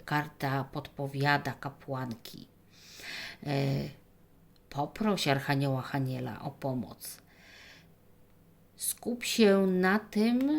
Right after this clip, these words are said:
wewnętrznym głosie, zanim przystąpisz do jakiegokolwiek działania.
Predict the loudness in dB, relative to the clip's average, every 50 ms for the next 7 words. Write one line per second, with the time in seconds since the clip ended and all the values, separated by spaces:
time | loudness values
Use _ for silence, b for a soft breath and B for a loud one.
0 | 2 2 4 4 4 4 4 4 2 2 2 2 4 4 2 2 0 0 2 2
1 | 2 0 0 -2 -2 -2 -2 -2 -4 -6 -8 -8 -6 -6 -6 -2 2 4 4 6
2 | 6 6 4 4 2 0 -4 -4 -4 -4 -2 -2 -2 -2 -2 -4 -4 -4 -4 -2
3 | 0 0 2 0 0 -4 -8 -8 -8 -8 -10 -8 -6 -6 -6 -6 -4 -6 -8 -8
4 | -8 -8 -8 -8 -6 -8 -10 -12 -12 -14 -18 -20